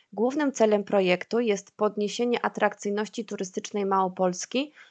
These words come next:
poprzez organizację Dni Jeziora Rożnowskiego dziewiątego lipca dwa tysiące dwudziestego drugiego roku.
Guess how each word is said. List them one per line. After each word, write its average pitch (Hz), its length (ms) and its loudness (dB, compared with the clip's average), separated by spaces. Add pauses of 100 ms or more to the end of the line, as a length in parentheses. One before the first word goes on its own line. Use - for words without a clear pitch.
(140)
poprzez 233 460 4
organizację 233 840 4
Dni 226 460 0
Jeziora 208 400 4
Rożnowskiego 208 840 0 (220)
dziewiątego 208 560 2
lipca 202 480 2 (240)
dwa 226 220 0
tysiące 220 460 -4
dwudziestego 196 600 -4 (180)
drugiego 180 360 2
roku. - 340 -4